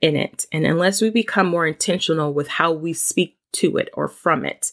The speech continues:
it has a direct effect on our ability to see things positively.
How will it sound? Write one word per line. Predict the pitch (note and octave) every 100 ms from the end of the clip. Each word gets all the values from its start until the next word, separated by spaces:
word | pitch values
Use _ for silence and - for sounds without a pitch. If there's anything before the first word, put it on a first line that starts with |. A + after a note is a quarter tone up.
| -
it | G3+
has | F#3+ G3 A3
a | A3+
direct | G3 F3 D#3+ -
effect | E3 - D3+ D3 -
on | D#3+ D3
our | D#3
ability | D3 D3 C#3+ C#3+ C#3+
to | -
see | - - C#3
things | - C3 D3 -
positively. | - - - - - - - -